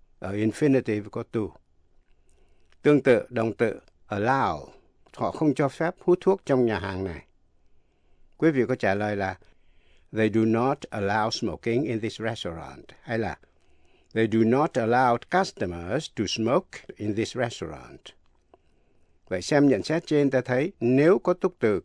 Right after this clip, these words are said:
customers đi theo sau, thì động từ theo sau ở infinitive có to, tức là, "To smoke." Quý vị nghe lại. They do not allow smoking in this restaurant. Và they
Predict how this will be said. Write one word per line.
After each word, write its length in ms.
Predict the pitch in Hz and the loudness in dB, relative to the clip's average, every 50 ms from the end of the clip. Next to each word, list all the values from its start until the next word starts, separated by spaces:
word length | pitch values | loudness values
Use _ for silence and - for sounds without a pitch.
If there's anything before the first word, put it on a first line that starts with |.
| _ _ | _ _
customers 760 | - 160 180 185 - - 110 85 85 82 82 87 107 123 120 117 | -2 -2 -2 -2 -4 -6 -6 -6 -6 -8 -8 -8 -8 -8 -8 -8
đi 140 | 135 127 117 | -8 -8 -6
theo 200 | - - 131 123 | -4 -2 -2 -2
sau, 320 | - - 127 127 123 110 - _ _ _ _ _ _ _ _ | -2 -4 -4 -4 -6 -6 -10 _ _ _ _ _ _ _ _
thì 120 | - 110 | -4 -2
động 200 | 101 117 98 101 | 0 0 0 0
từ 200 | - - 107 90 92 | 0 -2 -2 -2 -4
theo 180 | - 123 120 113 | -4 -4 -4 -4
sau 260 | - 123 117 113 110 | -2 -2 -2 -2 -2
ở 220 | - 98 98 101 | -4 -8 -8 -4
infinitive 840 | 101 110 117 - - 143 139 139 131 127 - 117 117 120 113 117 113 | -2 -2 -2 -2 0 0 0 0 0 0 0 0 0 0 -2 -4 -8
có 160 | - - 110 | -8 -8 -8
to, 160 | - - 131 117 110 - - _ _ _ _ _ _ _ _ _ _ _ _ _ _ _ - | -4 -2 -2 -2 -2 -4 -8 _ _ _ _ _ _ _ _ _ _ _ _ _ _ _ -4
tức 140 | 127 127 | -4 -2
là, 200 | 117 98 82 78 - _ _ _ - _ _ _ _ - | -2 -4 -6 -8 -12 _ _ _ -20 _ _ _ _ -8
"To 120 | - 107 | -6 -6
smoke." 440 | 101 - 120 120 107 - - - - - _ _ _ _ _ _ _ _ - | -6 -2 -2 -2 -2 -2 -4 -10 -20 -20 _ _ _ _ _ _ _ _ -2
Quý 120 | 123 135 | 0 0
vị 140 | 123 117 90 | 2 2 0
nghe 160 | 98 113 107 | 0 -2 -2
lại. 280 | 104 104 78 - - - _ _ _ _ _ _ _ _ - - _ - - - 110 | -2 -4 -4 -6 -10 -14 _ _ _ _ _ _ _ _ -20 -20 _ -20 -18 -6 0
They 160 | 110 120 117 113 | 2 4 4 4
do 100 | 113 110 107 | 4 2 2
not 340 | 107 110 117 127 135 - - | 2 2 0 0 -2 -2 -2
allow 280 | 95 101 107 107 104 | -2 -2 0 -2 -2
smoking 580 | - - 139 127 123 104 - - 101 104 123 113 | -2 -2 -2 0 0 0 -2 -2 -4 -2 -2 -2
in 160 | 113 113 107 | -2 -4 -4
this 220 | 104 101 - - | -6 -6 -8 -6
restaurant. 680 | 107 110 104 - - 104 90 82 - - - - - - - - - _ _ _ _ _ _ _ _ _ _ _ _ _ _ _ | -4 -4 -4 -4 -6 -8 -14 -12 -14 -16 -18 -18 -20 -20 -20 -20 -20 _ _ _ _ _ _ _ _ _ _ _ _ _ _ _
Và 120 | - 85 87 | -12 -6 0
they 180 | 104 117 123 | 2 2 2